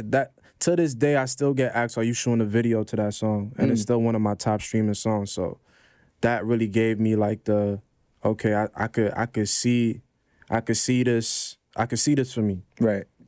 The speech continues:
Speaker 1: I
Speaker 2: Do you
Speaker 1: just
Speaker 2: plan to make a,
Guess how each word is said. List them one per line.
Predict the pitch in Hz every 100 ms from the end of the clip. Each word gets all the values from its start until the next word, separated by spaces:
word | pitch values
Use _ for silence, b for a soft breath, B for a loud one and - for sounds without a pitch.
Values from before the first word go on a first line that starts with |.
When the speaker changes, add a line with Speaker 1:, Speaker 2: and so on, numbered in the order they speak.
| _ b -
Speaker 1:
I | 117
Speaker 2:
Do | 123
you | 127
Speaker 1:
just | 127
Speaker 2:
plan | - 110 123 156 190 226 269 294
to | - 294 330 330 - -
make | 190 277 277
a, | - 87